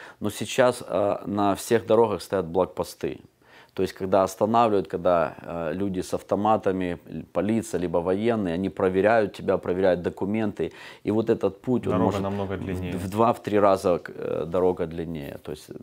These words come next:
Speaker 1: не так быстро ты можешь и доставить. И он ехал, он говорит: «Мы туда доехали». Я говорю: «Я молюсь, благословляю туда».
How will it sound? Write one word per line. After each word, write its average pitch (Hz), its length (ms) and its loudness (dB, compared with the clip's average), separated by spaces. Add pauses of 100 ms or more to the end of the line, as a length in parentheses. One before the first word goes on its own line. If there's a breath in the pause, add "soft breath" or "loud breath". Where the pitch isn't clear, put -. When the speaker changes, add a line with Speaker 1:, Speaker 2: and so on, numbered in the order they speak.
Speaker 1:
не 85 220 -8
так 87 260 0
быстро 90 360 -6
ты - 120 -8
можешь 78 360 -8
и 78 40 -10
доставить. 76 580 -6 (580 loud breath)
И 104 400 4
он 110 160 4
ехал, 120 440 6
он 98 80 4
говорит: 98 200 0
«Мы 113 140 2
туда 107 340 6
доехали». 92 480 4
Я 87 80 4
говорю: 92 160 -2
«Я 95 80 4
молюсь, 104 400 2
благословляю 95 920 0
туда». 98 440 0